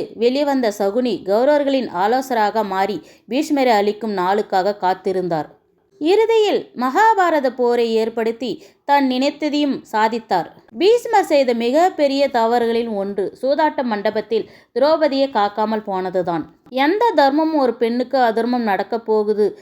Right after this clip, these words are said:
அதை பார்த்து கொண்டு சும்மா இருக்க வேண்டும் என்றும் சொல்லவில்லை. ஆனால்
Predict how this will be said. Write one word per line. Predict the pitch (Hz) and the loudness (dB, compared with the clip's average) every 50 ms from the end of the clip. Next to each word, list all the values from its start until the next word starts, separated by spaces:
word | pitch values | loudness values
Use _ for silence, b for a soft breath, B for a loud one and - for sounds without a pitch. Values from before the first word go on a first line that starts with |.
| B B B | B B B
அதை | - 214 214 233 220 | -2 0 2 2 0
பார்த்து | 226 247 240 262 320 320 - 359 320 | 2 2 2 2 2 2 0 -4 -2
கொண்டு | - 320 294 294 277 277 | 0 0 0 0 -2 -2
சும்மா | 277 254 240 233 254 294 | -4 -4 -4 -2 -2 -2
இருக்க | 277 247 226 220 220 269 262 | 0 0 0 0 0 0 0
வேண்டும் | 254 247 233 226 226 233 220 | 0 0 -2 -2 -2 -2 -2
என்றும் | 208 196 196 208 214 208 | -4 -4 -4 -4 -6 -4
சொல்லவில்லை. | - 208 180 175 180 185 185 185 180 175 170 165 - - - - - _ - 214 | -4 -2 -2 0 0 -2 -2 -2 -2 -2 -4 -6 -8 -12 -18 -20 -18 _ -2 0
ஆனால் | 214 226 240 240 233 214 175 170 | 2 2 2 4 2 2 0 -2